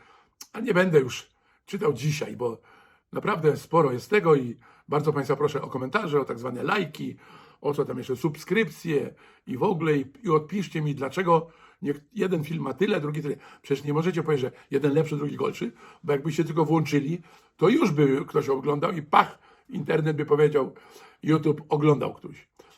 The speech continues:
Nie, także może tytuły trzeba będzie bardziej sensacyjne wy-, wymyślać. No ale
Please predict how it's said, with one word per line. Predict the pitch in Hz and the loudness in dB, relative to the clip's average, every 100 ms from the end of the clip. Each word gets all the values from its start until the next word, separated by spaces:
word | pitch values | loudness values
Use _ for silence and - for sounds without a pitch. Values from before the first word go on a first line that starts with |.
| - | -10
Nie, | - | -10
także | - 131 151 | -8 -2 0
może | 180 185 180 - _ | 0 0 -2 -8 _
tytuły | - 196 247 202 143 | -4 4 8 10 8
trzeba | - 135 | 0 -4
będzie | - 127 143 - _ | -4 -6 -8 -10 _
bardziej | - 143 139 135 | -6 -4 -4 -6
sensacyjne | - 156 151 151 139 113 | -4 0 0 -2 -6 -8
wy-, | 110 151 | -12 -14
wymyślać. | - 147 214 - 214 - - _ - - - - | -12 -8 -8 -6 -8 -8 -16 _ -20 -20 -20 -10
No | 180 | -2
ale | - 202 | 2 2